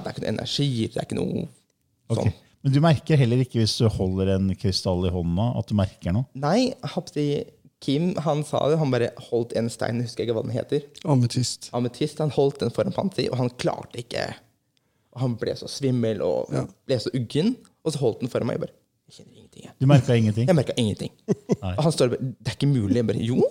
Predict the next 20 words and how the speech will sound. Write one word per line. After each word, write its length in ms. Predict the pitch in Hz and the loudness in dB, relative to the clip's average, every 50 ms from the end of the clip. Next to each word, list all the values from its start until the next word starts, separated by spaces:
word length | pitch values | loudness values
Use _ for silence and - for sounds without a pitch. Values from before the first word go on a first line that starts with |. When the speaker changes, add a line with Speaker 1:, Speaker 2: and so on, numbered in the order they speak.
| - - | 0 -2
Speaker 1:
jeg 180 | - 160 - | -2 -2 -2
kjenner 400 | - - - 120 110 107 113 - - - | -2 -2 -2 -2 -2 -2 -4 -6 -4 -2
ingenting. 580 | 143 117 101 87 92 101 98 90 104 92 76 - _ - - _ _ - - | 0 0 0 0 0 -2 -2 0 -2 -2 -4 -6 _ -14 -14 _ _ -8 -8
Speaker 2:
<laughs> 360 | - - - - - - 151 - - - - - - - - _ _ - - - - _ _ - - - _ _ - | -8 -6 -8 -10 -6 -6 -6 -6 -6 -8 -10 -8 -8 -8 -10 _ _ -20 -20 -20 -20 _ _ -12 -12 -12 _ _ 0
Ja, 80 | 127 151 | 2 2
ikke 140 | 175 165 180 | 4 4 4
sant? 140 | 185 165 151 | 4 4 4
For 100 | 156 151 | 4 4
vi, 140 | 147 151 147 135 127 | 4 4 4 4 4
vi 80 | 147 | 6
er, 220 | 143 131 123 120 113 | 6 6 6 6 4
vi 140 | 113 123 127 | 4 4 4
er 60 | 123 117 | 4 4
forskjellige, 400 | 135 143 - 135 120 120 135 139 | 4 2 2 2 2 4 4 4
og 80 | 135 127 | 4 4
jeg, 280 | 123 123 123 123 123 117 - - | 6 6 4 4 2 0 0 2
jeg 80 | 117 | 2
er 300 | 117 107 95 92 98 107 | 4 4 4 4 2 2
jo 60 | 123 135 | 2 2
egentlig 300 | 135 123 98 104 135 123 | 2 2 0 0 0 0